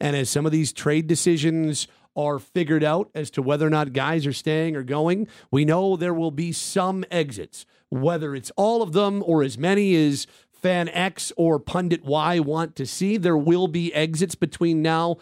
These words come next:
and the trade deadline. There will probably be injuries between now and the end of the regular season.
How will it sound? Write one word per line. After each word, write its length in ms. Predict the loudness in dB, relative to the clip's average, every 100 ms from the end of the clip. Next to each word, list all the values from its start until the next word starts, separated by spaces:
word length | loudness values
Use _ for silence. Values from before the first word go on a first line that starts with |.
| -8 -2
and 180 | 0
the 60 | 0
trade 320 | 0 0 0
deadline. 560 | 0 0 0 0 0 -4 _ _
There 140 | 0 0
will 160 | -2
probably 480 | -2 -2 0 2 2
be 140 | 2
injuries 580 | 0 0 0 2 2 0
between 400 | -4 -4 -4 -2
now 240 | -2 0 2
and 80 |
the 100 | 2
end 140 | 2 0
of 80 | 0
the 80 |
regular 400 | 0 -2 -2 -6
season. 440 | -6 -6 -6 -8